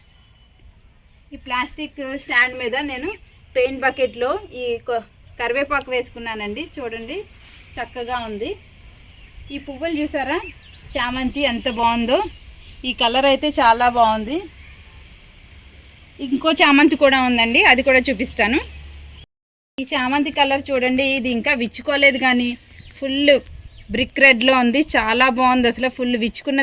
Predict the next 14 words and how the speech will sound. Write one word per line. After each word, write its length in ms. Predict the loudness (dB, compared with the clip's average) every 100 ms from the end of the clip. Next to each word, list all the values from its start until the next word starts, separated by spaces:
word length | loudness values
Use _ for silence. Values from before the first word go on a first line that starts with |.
| 2
తర్వాత 260 | 0 0 -2
మీకు 160 | -2 -2 0
మళ్ళీ 220 | 2 2 0
చూపిస్తాను. 560 | -4 -6 -4 -2 -2 -4 -8 _ _ _ _ _ _ -20 _ -20 _ _ _ _ _ _ _ _ _ _ _ _ -6
ఈ 100 | -4 0
స్టాండ్స్ 400 | 2 4 2 -2 -2
మీద 160 | 0 -2 0
అన్ని 200 | 0 2 4
వెరైటీ 360 | 4 4 2 -4
పాట్స్ 280 | 0 0 0 -2 -2
పెట్టాను 320 | 0 0 0
చూసారా, 380 | -2 0 2 0 -4 -12 -20 -10 -8
ఎంత 140 | -6 -8 -4
స్ట్రాంగ్గా 480 | 0 0 4 4